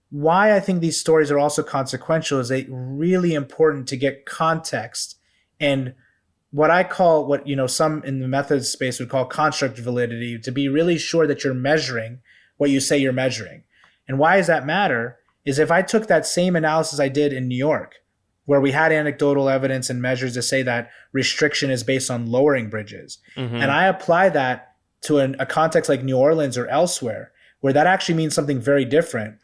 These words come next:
Speaker 1: all of a sudden you have an analysis that's flawed because you
Speaker 2: Yeah.
Speaker 1: haven't really thought about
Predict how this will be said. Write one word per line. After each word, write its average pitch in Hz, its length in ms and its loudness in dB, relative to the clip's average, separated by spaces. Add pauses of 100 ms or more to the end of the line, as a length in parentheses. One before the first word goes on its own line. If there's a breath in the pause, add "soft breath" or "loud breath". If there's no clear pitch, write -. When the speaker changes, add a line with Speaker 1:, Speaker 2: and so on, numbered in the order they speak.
(240 soft breath)
Speaker 1:
all 170 160 6
of 180 80 2
a 165 60 4
sudden 180 340 2
you 147 100 0
have 165 180 2
an 143 80 0
analysis 131 640 0
that's 117 240 -6
flawed 135 500 -2 (320)
because 139 360 0
you 151 80 4
Speaker 2:
Yeah. 160 80 4
Speaker 1:
haven't 160 220 0
really 143 200 0
thought 151 300 2
about 113 420 -2